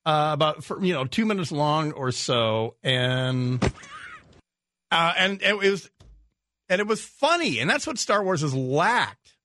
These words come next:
So that's, that's why the thing, uh, ha-, has, has done so well. I think, I think now, 'cause m-, me and the cousins, we, we rewatched the final four episodes as we were,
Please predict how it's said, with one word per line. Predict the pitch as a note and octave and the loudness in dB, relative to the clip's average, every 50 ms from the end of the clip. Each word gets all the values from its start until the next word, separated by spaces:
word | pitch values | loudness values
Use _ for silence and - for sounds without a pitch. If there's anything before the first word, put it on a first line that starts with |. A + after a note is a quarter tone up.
| _ _ _ _ _ _ _ | _ _ _ _ _ _ _
So | - - E3+ D#3+ D#3+ | -4 -2 -2 -2 0
that's, | E3+ G3 B3+ A#3 - - | 0 -2 -2 -2 -6 -8
that's | E3 F3+ A#3 D4+ D#4+ - | -6 -4 -2 -2 -2 -2
why | C4+ A3 F#3 E3 | 0 0 0 0
the | C#3 - | -2 -6
thing, | - - D3 C3+ B2 A#2 A2+ G#2+ G#2 G#2+ | -4 -2 -2 -2 -2 -2 -6 -6 -6 -2
uh, | A#2 A2 G#2 A2+ A2+ - C#3 C3+ | -2 0 0 -2 -4 -6 -8 -4
ha-, | A#2+ C3+ C#3+ D3 C#3+ - | 0 2 2 2 2 2
has, | C#3 D3 C3 A#2+ C3+ - | 2 0 0 -2 -8 -12
has | - D3+ D3 C3+ A#2+ | -6 -4 -2 -2 0
done | A2+ C#3 D3 F#3 G3+ | 2 2 2 2 0
so | - E3 | -2 0
well. | B2+ A#2+ A#2 | 0 2 2
I | A#2 C#3+ D3+ | 2 2 0
think, | - F4 E4+ - | -2 -4 -6 -4
I | - D#3+ E3+ | -2 -2 -2
think | - C4+ D4 A#3+ C#3 | -2 -4 -8 -6 -4
now, | D#3+ F#3+ G#3+ G#3 F#3 E3 | -2 0 0 0 0 -2
'cause | D3 - D#3 C#3+ | -4 -2 -2 -2
m-, | C#3 C#3+ - D#3 D3+ D3+ D3+ C#3+ C3 - | -2 -4 -6 -10 -12 -12 -10 -12 -6 -2
me | D#3 D3 F3 D#3 | 0 2 2 2
and | C3+ B2+ | 0 0
the | A2+ | 0
cousins, | - F3 F3 C#3 C3 A#2 | 0 0 2 0 0 0
we, | B2 C3 C3 | 0 0 0
we | B2+ A#2+ B2+ C#3+ D3 C#3 | -2 -2 -2 -2 -2 0
rewatched | B2 D3 E3+ E3 D3 D#3+ E3+ D#3+ C#3+ - | 0 0 0 0 2 2 2 2 2 0
the | - C3 | -4 -8
final | - - C#3 C#3 B2+ A2+ | -6 -4 -4 -2 -4 -6
four | - C3+ A2 | -6 -4 -2
episodes | A#2+ A#2+ B2 B2 - A2 F2+ F#2+ - - _ _ _ _ _ _ - | -2 -2 -2 -4 -8 -8 -12 -14 -18 -20 _ _ _ _ _ _ -8
as | B2 A2+ | -4 -2
we | G#2 A2+ A2 | 0 0 0
were, | F#2+ F#2 F2 | 0 -2 -6